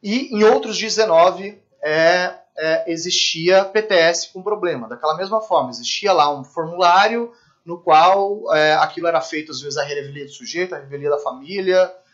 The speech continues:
é, campos não preenchidos, era, um, era protocolar a existência daquele, daquele, daquela questão.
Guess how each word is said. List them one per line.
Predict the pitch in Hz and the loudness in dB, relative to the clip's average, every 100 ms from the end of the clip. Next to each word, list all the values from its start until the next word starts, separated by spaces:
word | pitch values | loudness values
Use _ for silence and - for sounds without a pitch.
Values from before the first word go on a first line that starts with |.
| _ | _
é, | 135 135 135 | -4 0 0
campos | 135 170 185 175 143 | 0 -2 -2 -2 -10
não | 156 | -10
preenchidos, | 156 147 143 - 180 202 170 160 | -8 -8 -6 -6 -6 -10 -8 0
era, | 185 226 | 0 0
um, | 226 190 | -6 -10
era | - 170 | -6 -6
protocolar | 170 190 214 214 185 175 190 | -6 -12 -6 -2 4 4 4
a | 190 | 2
existência | 180 165 165 160 160 160 | 0 -6 -14 -14 -12 -12
daquele, | 165 160 160 - _ _ _ _ _ | -12 -10 -12 -14 _ _ _ _ _
daquele, | - 143 - 147 143 139 127 - _ _ _ _ _ _ _ _ _ _ _ _ _ _ _ _ | -8 -8 -6 -8 -6 -8 -10 -16 _ _ _ _ _ _ _ _ _ _ _ _ _ _ _ _
daquela | 147 160 151 | -6 -2 -2
questão. | 143 156 - 117 101 | -2 -8 -8 -12 -12